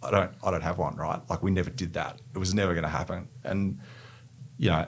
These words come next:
it was 'cause I was sort of, I'd put so much pressure on myself, and, you know, I s-, sort of just wanted it, everything to be perfect that, um, you know, I was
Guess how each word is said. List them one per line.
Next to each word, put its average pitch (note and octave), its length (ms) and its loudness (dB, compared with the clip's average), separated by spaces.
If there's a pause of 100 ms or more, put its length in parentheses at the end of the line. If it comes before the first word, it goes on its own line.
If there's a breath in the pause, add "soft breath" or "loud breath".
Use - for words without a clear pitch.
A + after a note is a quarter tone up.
(160)
it - 80 2
was A2 160 4
'cause - 240 6
I E2+ 260 8 (200)
was F#2 180 2
sort F2 180 4
of, F2 120 0 (120)
I'd F2 160 4
put - 140 2
so - 140 6
much E2 160 2
pressure F2 320 0
on D#2 60 2
myself, E2 720 4
and, E2+ 320 0 (100)
you - 80 -2
know, E2 60 0
I - 400 -4 (420)
s-, - 320 0
sort - 260 2
of F2 120 2
just E2+ 260 2 (680 loud breath)
wanted F2+ 300 8
it, F2 100 2 (160)
everything F#2 260 2
to F2 60 4
be E2 80 0
perfect E2+ 680 4
that, E2+ 280 6 (160)
um, - 640 -6 (840)
you G2 80 4
know, D2 160 2
I G2 40 4
was E2 180 2